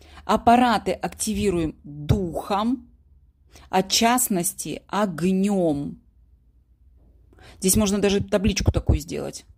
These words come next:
У кого, кто умеет делать таблички, можно сделать. И далее. Синтез синтеза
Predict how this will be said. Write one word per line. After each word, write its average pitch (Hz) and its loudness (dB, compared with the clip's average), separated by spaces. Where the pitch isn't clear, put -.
У - -20
кого, 185 -2
кто - 2
умеет 175 -2
делать 170 -4
таблички, 240 -4
можно 170 -4
сделать. - -8
И 208 4
далее. 185 2
Синтез 214 0
синтеза 180 0